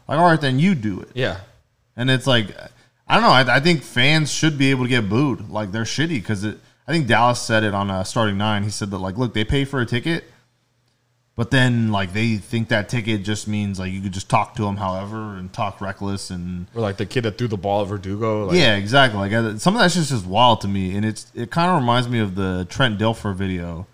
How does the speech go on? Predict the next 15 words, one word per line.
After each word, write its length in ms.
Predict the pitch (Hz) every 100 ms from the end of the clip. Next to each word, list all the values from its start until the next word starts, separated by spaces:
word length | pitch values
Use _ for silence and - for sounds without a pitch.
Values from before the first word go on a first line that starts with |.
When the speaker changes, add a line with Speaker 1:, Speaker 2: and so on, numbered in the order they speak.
| _ _ _ _ _ _
Speaker 1:
where 120 | 101
he's 140 | 113
just, 160 | 117 -
like, 240 | 135 98 -
screaming 400 | - 117 113 117
at 120 | 101
a 40 |
kid 360 | 95 98 98 - _ -
and, 80 | 101
like, 140 | 90 85
pushing 300 | - 117 123
him 100 | 110 98
to 60 |
the 80 | 98
bench. 420 | 90 107 165 -